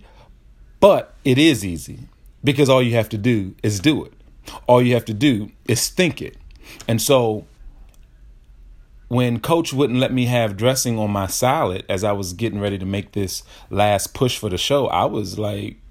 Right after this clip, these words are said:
"You, you said what? No, no dressing? You see I'm eating all this rabbit food and this salad, and I'm making progress." And at the time, I,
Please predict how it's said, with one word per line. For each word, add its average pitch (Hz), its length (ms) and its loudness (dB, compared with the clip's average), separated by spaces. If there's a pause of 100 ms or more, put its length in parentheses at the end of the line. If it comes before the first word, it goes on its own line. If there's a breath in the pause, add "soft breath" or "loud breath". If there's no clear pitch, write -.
(680 soft breath)
"You, 120 140 -6
you 127 240 -4
said 120 180 -2
what? 104 340 -2 (800)
No, 123 240 4
no 120 240 2
dressing? 98 640 0 (840 soft breath)
You 123 260 0
see 165 300 0
I'm 151 220 0
eating 113 260 -4
all 131 280 -2
this 139 380 -2 (160)
rabbit 120 480 0
food 117 380 -2
and 101 140 -2
this 127 160 0
salad, 113 600 0
and 95 200 -8 (560 loud breath)
I'm 131 200 4
making 135 320 2
progress." 117 680 0
And 110 240 -2
at 113 140 -2
the 117 80 -2
time, 123 420 -2
I, 110 120 -6